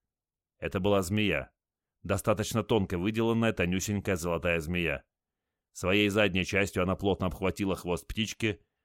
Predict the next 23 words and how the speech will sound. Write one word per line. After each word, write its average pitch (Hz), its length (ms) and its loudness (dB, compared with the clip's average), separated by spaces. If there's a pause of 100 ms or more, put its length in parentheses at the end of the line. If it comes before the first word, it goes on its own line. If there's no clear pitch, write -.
(120)
затем 110 360 0
на 107 80 2
несколько 101 440 0
оборотов 98 460 0 (160)
обхватывала 95 640 0
ее 90 280 0
тело. 107 400 0 (340)
В 98 80 0
итоге 110 500 2
голова 98 540 2
золотой 95 360 0
твари 101 320 2
оказывалась 101 540 2
прямо 92 280 0
перед 92 280 -2
клювом 92 320 -2
птицы. 80 480 -6 (880)
"Она 92 260 0
что, - 160 -4
схватила 92 440 -2
птицу?" — 117 360 -4
набычился 90 500 -4
я. 71 220 -6